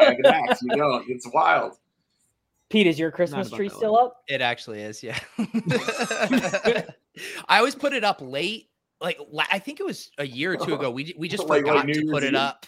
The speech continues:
Speaker 4: <laughs> and then just didn't put it up. Uh, so now you gotta milk it. I think you get it through January. It's still cold out. It's snowing. The ambiance is there.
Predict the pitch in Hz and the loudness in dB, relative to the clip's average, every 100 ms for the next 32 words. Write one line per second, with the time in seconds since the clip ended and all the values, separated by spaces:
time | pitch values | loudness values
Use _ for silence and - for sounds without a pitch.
0 | 539 302 285 240 214 196 202 175 170 160 | -4 0 2 2 0 -2 -6 -6 -8 -8
1 | 151 151 139 135 123 - - - - 131 | -10 -10 -8 -8 -8 -12 -20 -20 -2 2
2 | 131 127 - 165 214 208 175 311 160 123 | 2 2 -2 -4 -4 -4 -4 -6 -4 -6
3 | 123 123 - 247 381 302 160 143 135 - | -6 -6 -8 -8 -8 -8 -6 -6 -6 -8
4 | 131 107 110 113 113 113 117 - 214 - | -12 -10 -10 -10 -10 -10 -10 -10 -12 -10
5 | 117 117 113 117 113 - - 117 117 120 | -8 -6 -4 -6 -6 -10 -14 -10 -8 -8
6 | 113 101 110 117 123 123 120 131 120 131 | -10 -10 -8 -8 -6 -6 -8 -10 -8 -6
7 | 127 | -8